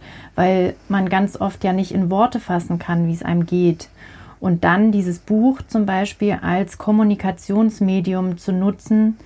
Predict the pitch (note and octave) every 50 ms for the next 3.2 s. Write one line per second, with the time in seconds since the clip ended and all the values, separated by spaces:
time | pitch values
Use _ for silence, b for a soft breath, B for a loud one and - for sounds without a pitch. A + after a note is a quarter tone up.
0 | B B B B B - F3+ F3 G3+ F3 G3 G3 F#3+ - - G3 - - - G3+
1 | - - A3+ A3+ A3+ A3 - - F3 E3+ - - E3 E3 D#3+ D#3+ D#3+ E3+ E3+ -
2 | _ - - F3 F3 - - E3 D#3+ D#3+ D#3 D#3 E3 E3+ - - - F#3+ F3 D#3+
3 | D#3+ D#3+ - -